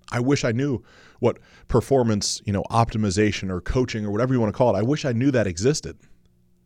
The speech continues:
Oddly enough, this is one of those episodes where that's not a cheesy ploy. Like, I don't really want you to call and work with me.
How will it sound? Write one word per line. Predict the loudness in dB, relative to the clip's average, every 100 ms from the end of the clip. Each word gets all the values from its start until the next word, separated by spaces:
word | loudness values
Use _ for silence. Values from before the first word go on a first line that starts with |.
| _ _ _ _ _ _ -6
Oddly | -2 2
enough, | 2 2
this |
is | 0
one | 2
of |
those | 4
episodes | 2 2 0
where | 2 2
that's | 2
not | 0
a | 0
cheesy | 0 0 0
ploy. | -2 0 2
Like, | 2
I | 0
don't | -2 -4 _
really | -2 0
want | 0 -2 -2
you | -2
to | -4
call | 0 0
and | 2
work | 2 0
with | -4
me. | -10